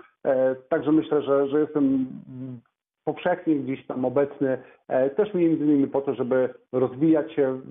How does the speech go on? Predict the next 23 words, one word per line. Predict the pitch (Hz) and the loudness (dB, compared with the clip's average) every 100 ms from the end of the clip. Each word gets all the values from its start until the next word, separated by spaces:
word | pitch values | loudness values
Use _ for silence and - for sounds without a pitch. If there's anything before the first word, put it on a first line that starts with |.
| 131 135 - 131 | -16 -18 -18 -10
swoją | - 151 143 | -2 0 2
wiedzę | 139 135 135 | 2 2 0
przede | - 131 | -2 -2
wszystkim | 127 127 - 127 120 | -2 -6 -4 -2 0
w | 117 | 0
obszarze | 120 127 123 | -2 -4 -4
wspierania | 123 - 127 123 120 120 117 _ _ _ | -6 -2 0 0 0 -4 -6 _ _ _
osób | - 143 131 123 - - | -4 -2 -2 -4 -6 -8
z | 110 | 0
niepełnosprawnościami | 143 139 127 123 - 131 127 120 151 151 | 0 2 -2 -4 -2 -2 -2 -2 2 2
i | 160 | 2
być | 170 160 | 0 -4
gotowy | 170 185 202 160 | -2 -2 0 0
do | 131 135 127 - _ - | 2 2 0 -8 _ -4
odpowiedzi | 127 - 147 143 139 | -4 0 0 2 0
chociażby | 143 143 139 127 139 | -2 0 0 0 0
na | 135 | -2
pytanie, | 143 139 139 143 | -4 -2 0 2
w | 131 | 2
jaki | 147 147 135 | 0 -4 -4
sposób | 143 135 139 | -2 -2 -2
dzisiaj | 170 - 139 | -2 0 0
instytucje, | 127 123 139 139 127 135 127 | -2 -2 -2 -2 -2 0 -2